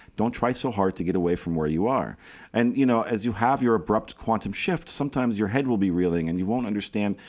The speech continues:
what just happened, uh, you know, and it'll be disorienting and confusing and maybe even a little scary. So I don't recommend that you try so hard to get away from where you are right now. Um,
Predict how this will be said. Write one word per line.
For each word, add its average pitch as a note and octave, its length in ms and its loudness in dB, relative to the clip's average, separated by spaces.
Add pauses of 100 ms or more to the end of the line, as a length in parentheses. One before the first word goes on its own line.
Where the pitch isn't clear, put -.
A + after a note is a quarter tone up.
(200)
what G2+ 200 2
just - 200 -4
happened, G2+ 640 0 (400)
uh, G#2 280 2
you A2+ 140 2
know, G#2+ 180 4
and G#2+ 160 0
it'll C3 200 2
be B2 180 2
disorienting A#2 880 0
and G2+ 100 -4
confusing G2 800 -2
and F2+ 160 -4
maybe F2+ 300 -2
even E2+ 180 -2
a D#2+ 40 -4
little D2+ 200 -4
scary. E2+ 400 -4
So - 220 -8
I G#2+ 80 -4
don't B2 220 -8
recommend G#2 680 -2
that F2 100 -6
you F#2 60 -4
try C3+ 380 -2
so C3+ 260 -4
hard G#2+ 320 -2
to F#2+ 80 -6
get G2 120 -2
away F2+ 200 0
from E2 200 -8
where D#2 120 -4
you D#2 180 -2
are F2 180 0
right D2 200 -6
now. B1 320 -16 (420)
Um, F#2+ 540 0